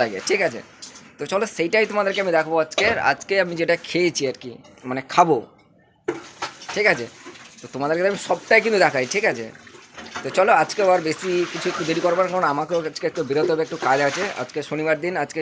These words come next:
যে ছুটি আছে, কিন্তু অফিস কাজ ছুটি আছে, তো আমার একটু পার্সোনাল কাজ আছে, সেখানে আজকে আমি চলে যাবো। তো চলো, তোমাদেরকে আমি আগে ওটা দেখিয়ে দিই, ঠিক আছে? সাথে একটু মাছ রান্না আছে,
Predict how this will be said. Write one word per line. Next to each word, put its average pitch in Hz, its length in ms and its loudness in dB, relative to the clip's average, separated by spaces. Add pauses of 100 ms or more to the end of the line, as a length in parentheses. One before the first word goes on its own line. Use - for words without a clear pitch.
যে 147 60 -6 (120)
ছুটি 160 220 -14 (120)
আছে, 170 200 0
কিন্তু 175 140 -8 (300)
অফিস 185 200 -2 (140)
কাজ 156 100 4 (100)
ছুটি 185 240 -6
আছে, 175 120 2 (500)
তো - 100 -6
আমার 208 180 2
একটু 214 160 0
পার্সোনাল 185 360 2
কাজ 175 180 6
আছে, 190 100 -4 (100)
সেখানে 165 320 -2
আজকে - 180 -4
আমি 175 160 -4
চলে 151 180 4
যাবো। 170 160 0 (1160)
তো 147 140 -10
চলো, 196 160 4
তোমাদেরকে 180 340 2
আমি 190 140 2
আগে 180 160 0
ওটা 180 200 0
দেখিয়ে 143 200 -2
দিই, 131 140 -6
ঠিক 214 160 0
আছে? 120 120 -4 (840)
সাথে 131 200 0
একটু 165 120 -2 (100)
মাছ 147 260 0 (140)
রান্না 151 220 0 (100)
আছে, 127 120 -8